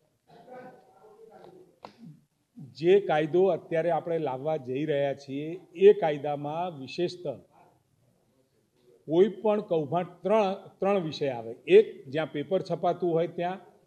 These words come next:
વચ્ચેની link, એટલે એને એ smuggle કરી અને distribution સુધીના નેટવર્કમાં દરેકે દરેક જગ્યાએ કોઈ પણ છટકી ના શકે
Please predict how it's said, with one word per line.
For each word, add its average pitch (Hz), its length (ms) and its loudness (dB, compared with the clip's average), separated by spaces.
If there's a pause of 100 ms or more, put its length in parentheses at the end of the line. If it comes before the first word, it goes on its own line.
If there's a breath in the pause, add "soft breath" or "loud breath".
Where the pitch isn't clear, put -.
(240)
વચ્ચેની 190 500 4
link, 170 360 0
એટલે 170 300 -2
એને 165 300 -2
એ 196 680 2
smuggle 180 540 4
કરી 190 360 2 (340)
અને 196 280 4
distribution 208 760 0
સુધીના 190 460 -2
નેટવર્કમાં 170 840 -2 (440)
દરેકે 220 480 10
દરેક 180 360 6
જગ્યાએ 196 420 4
કોઈ 185 280 4
પણ 240 280 2
છટકી 208 380 -2
ના 185 160 4
શકે 143 420 -4